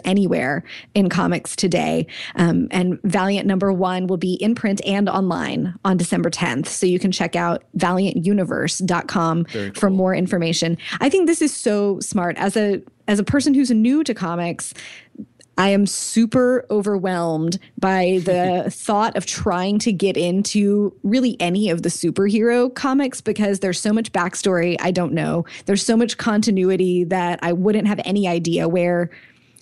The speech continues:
Speaker 1: to pick up. And so things like, um, I think actually on Panels on our sister site today, there's a piece about the new run of Ms. Marvel and how it's a
Speaker 2: Mm.
Speaker 1: good, like, you don't have to know anything about anything with the history of the Marvel Universe in order to get into it. And so that's been great and accessible for me and for a bunch of readers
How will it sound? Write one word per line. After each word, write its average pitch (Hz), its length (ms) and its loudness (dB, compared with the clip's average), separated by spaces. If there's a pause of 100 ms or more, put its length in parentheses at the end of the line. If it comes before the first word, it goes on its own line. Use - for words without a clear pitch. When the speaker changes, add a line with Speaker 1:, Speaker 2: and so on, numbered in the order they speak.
(180)
Speaker 1:
to - 120 2
pick - 260 0
up. 156 240 0
And 202 160 2
so 220 100 4
things 220 380 0
like, 185 320 -2
um, 170 360 -2
I 233 80 0
think 247 200 2
actually 247 320 0
on 185 140 -2
Panels 185 440 -2
on 170 100 -2
our 170 100 -2
sister 190 340 -2
site - 260 -2
today, 175 200 2
there's 175 180 0
a 175 60 -4
piece - 280 -2
about 175 320 0 (340)
the 196 80 2
new 208 320 4
run 196 360 0
of 170 100 -2
Ms. 180 220 0
Marvel 196 540 2 (420)
and 226 120 6
how 185 140 2
it's 202 240 -2
a 226 60 4
Speaker 2:
Mm. 190 40 0
Speaker 1:
good, 214 240 0
like, 214 160 -2
you 233 80 2
don't 247 180 2
have 240 120 0
to 240 60 0
know 214 140 0
anything 208 460 0
about 196 400 -2 (400)
anything 180 480 0
with 160 140 -2
the 185 80 0
history 185 480 0
of 175 80 -2
the 190 80 0
Marvel 175 300 0
Universe 170 540 -2
in 208 140 0
order 185 220 0
to 202 120 0
get 180 240 0
into 180 380 2
it. 233 100 0
And 202 140 2
so 214 120 2
that's 180 280 -2
been 180 260 -2
great 233 380 2
and 170 140 -2
accessible 175 600 -4
for 185 160 -4
me 180 280 0
and 151 120 -4
for 165 100 -2
a 170 40 -2
bunch 165 200 -2
of 165 100 -2
readers 151 440 -2